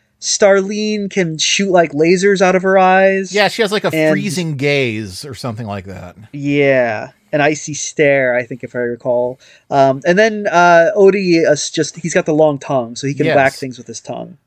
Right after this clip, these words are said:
Speaker 2: And Garfield,
Speaker 1: Okay.
Speaker 2: or no, Garzuka can, uh, spit radioactive hairballs.
Speaker 1: Okay. So, yeah, so they've all got powers.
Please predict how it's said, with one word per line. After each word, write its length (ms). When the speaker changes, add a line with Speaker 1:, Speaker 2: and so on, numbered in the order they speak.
Speaker 2:
And 200
Garfield, 520
Speaker 1:
Okay. 260
Speaker 2:
or 140
no, 140
Garzuka 760
can, 340
uh, 240
spit 500
radioactive 600
hairballs. 640
Speaker 1:
Okay. 440
So, 160
yeah, 280
so 120
they've 140
all 160
got 240
powers. 580